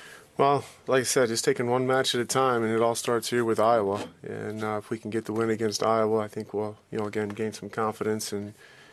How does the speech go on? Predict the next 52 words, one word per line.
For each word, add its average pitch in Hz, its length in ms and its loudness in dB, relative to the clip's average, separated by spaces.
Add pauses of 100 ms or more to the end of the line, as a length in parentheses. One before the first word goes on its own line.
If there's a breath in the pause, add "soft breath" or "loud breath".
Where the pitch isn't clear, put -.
(140 soft breath)
you 117 80 -2
know, 104 80 2
carry 107 260 6
that 107 200 2
in 110 120 4
against 107 320 -2
Penn 107 180 0
State. 110 400 2 (600 soft breath)
Uh, 107 260 2
the 101 120 -4
Big 135 220 2
Ten 131 220 2
is 117 100 0
con-, 110 220 -2 (200)
is 110 180 -6
continued 131 420 2
to 113 100 -2
get 104 220 -2
better 110 380 4
with 101 160 -8
each 107 240 -4
year, 113 320 6
and, 98 180 -4 (160)
and, 104 320 -8
uh, 98 140 -2
I 101 80 -4
haven't 113 180 -8
told 107 180 0
John 117 280 0
yet 113 260 -4
that, - 380 -6
uh, 107 180 4
Penn 117 220 0
State 110 280 2
beat 107 160 0
Minnesota, 113 600 2
and 107 120 -2
Minnesota 110 380 0
was, 107 220 -6
like, 107 180 -6
top 104 220 -8
twenty-five 110 580 -2
going 104 240 -4
into 110 160 -6
this 101 240 -8
week, 113 380 -4
and 104 180 -10 (640 soft breath)
all 120 120 -2
of 117 40 -4
a - 20 -2
sudden 110 300 -2
now, 113 360 0